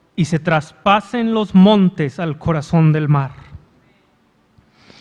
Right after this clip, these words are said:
Aunque bramen y se turben sus aguas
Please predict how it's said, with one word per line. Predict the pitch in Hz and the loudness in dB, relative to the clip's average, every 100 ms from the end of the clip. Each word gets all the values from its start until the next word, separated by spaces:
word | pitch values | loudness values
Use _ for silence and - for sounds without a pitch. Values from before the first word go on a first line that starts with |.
| - _ _ _ 151 | -20 _ _ _ -4
Aunque | 151 127 165 | -4 -2 0
bramen | 156 175 202 208 | 2 2 2 0
y | 208 165 | -4 -6
se | 196 | -8
turben | - 214 226 220 226 226 - _ _ _ _ | -6 -4 -4 -6 -8 -10 -16 _ _ _ _
sus | - 214 - | -14 -14 -8
aguas | 190 170 131 117 - _ _ | -6 -6 -6 -14 -20 _ _